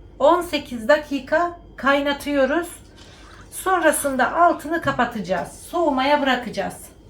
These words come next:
Baklava yufkamızı açma işlemine hemen geçiyoruz. Şöyle güzelce dinlendirdik. Hemen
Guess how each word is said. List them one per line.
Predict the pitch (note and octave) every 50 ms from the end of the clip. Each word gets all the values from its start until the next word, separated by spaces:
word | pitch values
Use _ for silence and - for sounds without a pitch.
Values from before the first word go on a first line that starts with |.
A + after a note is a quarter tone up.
| - _ _ _ _ _ _ _ _ _ _ _ _ _ -
Baklava | C4+ C4 C4 - D4 C#4 B3 A#3+
yufkamızı | A#3+ A#3+ C4 B3+ - - - B3 A3 A3 G#3 - - C#4+ C#4 C#4
açma | B3+ B3 - - B3 A#3+ B3
işlemine | A3+ - - - G#3+ A3 A3+ A#3 G#3
hemen | G#3 B3+ A#3+ A3 A3+ A3+ G#3
geçiyoruz. | A3+ G#3+ - - - A3+ A3 G3+ F#3+ A#3+ B3+ B3 - - - - - - - - - - - - _ _ _ _ _ _ _ _ _ _ _ _ _ _ _ _ _ _ _ _ _ _ _ _ _ _ _ _ _ _ _ _ _ _ _ _ _ _ _ _ _ _ _ _ _ _ _ _
Şöyle | A#3+ G#3+ F#3+ G3
güzelce | F#3+ - _ - - A#3+ A3+ G3+ F#3+ G3+ F#3 -
dinlendirdik. | A3+ A#3 A#3 A#3 A#3+ A#3 A3+ G#3 A#3+ A#3+ - - - A#3+ B3 - - - - - - - - - - - - - - - - - _ _ _ - - - - - - - _ _ _ _ _ - - - - _ - - - - _ _ - - - - - - - _ _ _ _ - - - - - - - - - - - _ _ - - - - - - - - - - - -
Hemen | C4+ C#4 C4 A#3 G#3+